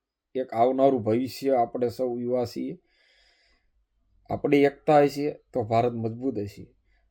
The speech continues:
આવા કાયદાથી આપણે એકાબીજા કોમ સામે સામે આવી જતી હોય છે.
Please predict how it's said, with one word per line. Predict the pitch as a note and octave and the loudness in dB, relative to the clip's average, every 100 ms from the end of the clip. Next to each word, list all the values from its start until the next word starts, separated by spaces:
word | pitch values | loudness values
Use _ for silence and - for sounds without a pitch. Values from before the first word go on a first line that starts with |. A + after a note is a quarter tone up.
| _ - | _ -2
આવા | B2 C#3+ | 2 2
કાયદાથી | C#3 B2+ B2+ C3 C3 C3 C#3+ - _ _ _ _ _ - | 2 0 0 0 -4 -4 -18 -20 _ _ _ _ _ -12
આપણે | A2+ - C3 | -10 -2 -2
એકાબીજા | B2 B2+ A#2+ A#2+ B2 B2 | -2 -6 -8 -8 -8 -8
કોમ | - A2+ A#2+ B2 - | -8 -14 -12 -18 -18
સામે | - A2+ B2 | -10 -10 -10
સામે | A#2 C3 C3+ | -8 -8 -4
આવી | B2+ B2+ | -4 -4
જતી | B2+ B2+ C3+ | -6 -10 -12
હોય | C3 | -12
છે. | B2 _ | -14 _